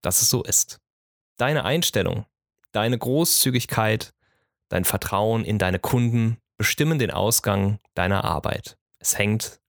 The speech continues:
alles von dir ab. Wenn dir diese Folge gefallen hat, dann empfehle ich dir an dieser Stelle meine Hörbücher. Marketing für Fotografen und auch das neue mit dem Titel Keine Angst. Denn wenn du gerne fotografierst, dann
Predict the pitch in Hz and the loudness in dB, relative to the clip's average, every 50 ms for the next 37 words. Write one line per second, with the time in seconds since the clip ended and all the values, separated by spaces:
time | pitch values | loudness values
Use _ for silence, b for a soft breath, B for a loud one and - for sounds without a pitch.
0 | _ _ - 95 90 90 92 - - - - - _ _ _ - - 113 104 98 | _ _ -2 0 0 2 2 2 0 -2 -4 -8 _ _ _ -2 0 0 0 0
1 | 92 87 87 92 98 107 - _ _ _ _ _ - - 101 - - - - _ | -2 -2 -2 -2 -4 -6 -10 _ _ _ _ _ -8 -8 -8 -8 -8 -18 -20 _
2 | _ _ _ _ _ _ _ _ _ _ _ _ _ _ _ _ _ _ _ _ | _ _ _ _ _ _ _ _ _ _ _ _ _ _ _ _ _ _ _ _
3 | _ _ _ _ _ B B B B B B B B B B B B B B - | _ _ _ _ _ B B B B B B B B B B B B B B -8
4 | 117 113 139 175 208 226 226 220 208 185 190 175 175 - - 139 135 139 127 120 | -4 0 0 2 2 2 0 0 0 0 0 0 0 0 0 0 0 2 0 0
5 | 120 - - 113 110 113 117 113 110 - 110 104 104 104 - - - - 175 175 | 0 2 2 2 2 2 2 2 2 2 2 0 0 0 0 -2 0 0 0 0
6 | 165 143 - - 131 113 113 110 107 113 107 - - - 101 98 101 104 98 - | 0 -2 0 0 0 0 2 2 2 2 0 0 0 0 2 2 2 0 0 0
7 | 101 95 95 95 98 101 101 101 - - - 95 92 92 95 95 92 - - 82 | 0 0 2 2 2 2 2 0 -2 -2 -2 -2 0 0 0 0 0 0 -2 -2
8 | 85 - - - 117 127 156 - 147 151 139 - - 120 - 123 110 110 - 113 | -4 -6 -6 -4 -2 -2 -2 0 0 -2 0 0 0 0 0 0 -2 0 0 0
9 | 127 - - - 139 127 131 - 185 - 190 - - 139 131 143 147 143 127 113 | 0 0 -2 -2 -2 0 0 -2 -2 -2 -4 -4 -2 0 0 0 2 0 0 0
10 | - 104 98 - 113 104 107 104 104 104 107 107 - _ - - 95 92 92 98 | 0 -2 -2 -2 0 0 2 2 2 2 0 -2 -6 _ -4 -2 0 2 2 0
11 | 92 - _ - - - - - - - - - - - - _ 110 117 127 123 | 0 -2 _ -10 -10 -8 -4 -2 -2 -2 0 -4 -8 -8 -6 _ -2 -2 0 0
12 | 139 175 226 254 285 233 180 190 202 196 185 - 185 180 165 135 135 - - 208 | 0 0 0 0 0 0 0 0 0 0 -2 -2 -4 -2 -2 -2 -2 0 0 0
13 | 185 123 - 110 110 107 | 0 0 0 0 0 -2